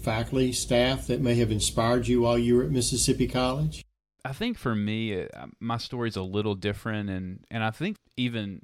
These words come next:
Speaker 2: with that, looking at some of my friends who came in incredibly focused, they knew what they wanted to do, they knew the trajectory for their life.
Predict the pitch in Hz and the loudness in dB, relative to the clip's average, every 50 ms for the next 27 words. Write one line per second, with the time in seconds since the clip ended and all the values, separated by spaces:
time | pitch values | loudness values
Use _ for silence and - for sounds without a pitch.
0 | - - - 98 107 113 120 120 - - - 101 98 90 80 60 87 101 107 113 | -16 -16 -12 -8 -4 -2 -2 -2 -4 -4 -6 -6 -4 -4 -6 -6 -6 -4 -4 -4
1 | - - 117 107 101 90 85 - - 104 101 101 98 95 98 90 90 - - 101 | -2 -4 -4 -4 -4 -6 -8 -8 -8 -8 -8 -8 -8 -8 -8 -10 -10 -10 -8 -6
2 | 98 98 101 104 104 - - 98 - - - 104 101 101 98 95 95 95 92 90 | -4 -4 -4 -4 -6 -8 -10 -10 -10 -8 -8 -6 -6 -4 -4 -4 -4 -4 -6 -8
3 | - - 104 101 101 95 101 95 90 - - 98 90 92 - 127 131 - - - | -6 -4 -2 -2 -2 -2 -4 -6 -8 -6 -6 -6 -6 -4 -4 -6 -6 -8 -10 -14
4 | - 110 104 98 98 95 101 107 110 104 80 87 101 95 92 92 95 92 90 85 | -12 -8 -6 -6 -4 -2 0 0 0 0 0 0 -2 -2 0 -2 -2 -4 -4 -6
5 | 87 87 90 110 113 113 113 113 104 98 92 95 95 98 101 92 98 - - - | -8 -6 -2 0 2 2 2 2 0 -2 -4 -4 -4 -6 -4 -4 -6 -8 -8 -8
6 | 107 92 - 101 95 95 - - 101 92 90 - - 95 92 90 92 90 87 90 | -10 -8 -6 -4 -6 -6 -6 -6 -6 -6 -4 -6 -6 -6 -4 -4 -4 -4 -2 -2
7 | 92 95 98 101 101 - - | 0 0 -2 -4 -6 -10 -14